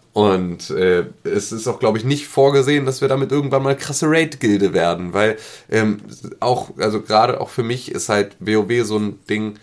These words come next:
ich schau da ganz gerne wieder rein, aber ich schau da auch ganz gerne früher oder später wieder weg.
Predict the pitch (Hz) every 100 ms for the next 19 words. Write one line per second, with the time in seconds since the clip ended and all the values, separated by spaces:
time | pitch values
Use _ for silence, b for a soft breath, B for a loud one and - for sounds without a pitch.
0 | b b - 101 120 113 110 110 104 -
1 | 104 104 95 98 95 104 107 113 98 92
2 | 98 117 107 107 87 - 101 98 107 95
3 | 98 95 - 117 98 92 98 90 85 82
4 | 87 -